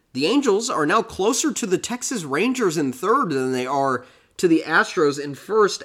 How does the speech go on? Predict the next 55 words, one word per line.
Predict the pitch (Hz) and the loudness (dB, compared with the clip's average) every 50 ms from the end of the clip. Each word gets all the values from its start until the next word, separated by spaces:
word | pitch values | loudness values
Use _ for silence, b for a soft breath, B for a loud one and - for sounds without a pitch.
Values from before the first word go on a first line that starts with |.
| - - | -8 -4
after | 135 139 139 - - 147 139 | -4 -4 -4 0 0 0 2
losing | 139 156 185 185 156 165 139 139 - _ - | 2 2 2 2 0 -2 -2 -4 -6 _ -2
eight | 185 226 254 254 - 190 | 0 0 0 -4 -6 -4
games | 156 165 180 196 208 208 196 180 | -2 0 2 2 0 0 -2 -4
in | - 185 190 165 147 | -6 -6 -2 -2 0
a | 143 131 123 | 0 0 -2
row. | 117 117 117 135 180 202 147 104 101 107 131 143 b b b b b b b b | -2 -2 0 2 2 2 2 0 -2 -6 -6 -8 b b b b b b b b
Uh, | - 131 131 131 113 90 | -2 0 0 0 -2 -4
they | 117 120 123 | -4 -4 -4
got | 107 110 107 107 - | -2 -4 -6 -6 -8
swept | - 110 101 92 - | -10 -10 -10 -10 -8
by | 101 101 | -8 -10
the | 95 98 | -8 -8
Blue | 104 104 117 | -8 -8 -6
Jays. | 139 190 240 247 196 | -6 -4 -4 -4 -4
They | - 120 117 | -4 -4 -4
also | 117 113 - 107 | -4 -6 -6 -4
got | 123 127 123 | -6 -6 -6
swept | - 127 131 131 | -4 -6 -6 -4
by | 151 147 | -4 -4
the | 151 170 | -4 -4
Yankees, | 202 233 233 214 - - 113 110 120 | -4 -4 -4 -6 -4 -6 -8 -6 -6
and | 113 104 | -6 -6
I | 107 107 | -8 -8
forget, | 104 - 120 117 151 160 151 - | -8 -10 -6 -4 -4 -4 -4 -4
I | 120 123 | -8 -6
don't | 131 139 | -4 -4
know | 135 123 120 | -2 -2 -4
exactly | 113 113 117 113 110 - 123 | -4 -4 -8 -10 -8 -8 -8
what | 110 113 | -6 -6
happened | 113 107 104 - 107 98 98 b b b b b b b | -6 -6 -8 -10 -14 -14 -16 b b b b b b b
at | - | -18
the | 101 98 | -14 -14
beginning | 101 104 156 220 247 202 | -4 -4 -2 -2 0 -2
of | 131 117 107 107 101 - - | -2 -2 -4 -8 -14 -12 -8
last | 107 101 98 98 92 - - | -4 -2 -2 -2 -4 -6 -10
week, | 107 107 107 101 95 - | -8 -8 -8 -8 -8 -8
or | 104 95 92 92 92 87 - - _ | -8 -6 -6 -8 -10 -12 -16 -18 _
I | - 110 | -14 -10
guess, | 98 110 110 - - - _ _ _ _ _ _ _ - | -8 -8 -8 -8 -10 -14 _ _ _ _ _ _ _ -18
I | 101 98 | -12 -10
guess | 127 117 - | -10 -8 -8
that | 110 | -8
was | 98 92 | -10 -8
last | 98 98 95 - - | -8 -10 -10 -10 -8
weekend, | 110 113 98 - 92 92 90 82 | -10 -10 -10 -10 -14 -16 -16 -14
but, | 98 98 - b b b b b b b - | -14 -16 -16 b b b b b b b -12
uh, | 107 104 - | -12 -10 -8
I | 120 | -6
don't | 131 139 | -2 0
know | 147 156 | 2 2
what | 147 139 | 2 2
happened | 147 147 143 143 127 120 | 2 -2 -2 -2 -2 0
there, | 139 170 175 117 120 | 0 2 2 2 0
but, | 120 113 117 110 113 - | -2 -2 -6 -8 -8 -10